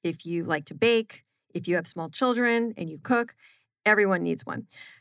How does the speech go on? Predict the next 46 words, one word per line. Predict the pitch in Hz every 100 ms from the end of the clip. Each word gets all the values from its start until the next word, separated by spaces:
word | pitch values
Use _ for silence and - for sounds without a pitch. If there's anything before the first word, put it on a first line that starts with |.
| -
So | 226 202 196 196 190 -
I | 190 185 190
was | 190 196
all | 214
teed | 214 240 202
up | 190
to | - 208
get | 185 185
everything | 175 185 180 175
done. | 170 165 165 -
Um, | 175 156 165
I | 170
actually | 165 170 170
found | 170 160
a, | 160 -
a | -
place | 175 165 156
in | 151
China | - 202 196
to | 175
do | 170
the | 147
manufacture. | 160 160 170 208 202 214 202 196
And | 180 175
then | 175 170 170
twenty | - 294
twenty | 269 254 277
happened | 302 339 359 359 359 - -
and | 185 180 165
not | - 214
a |
lot | 220 220
going | 226 220
on | 214
with | 214
China. | 208 202 240 269 -
So | - 180 175 175 - _ _
everything | 208 208 226
got | 214 196
on | 196
hold. | 190 190 226 277 - - - - - _ -
And | 214 208 202 202 -
it | 202 196 -
only | 226 254 269
just | 196 226 214 196 -
restarted | 185 185 202 - 180 185 - - 196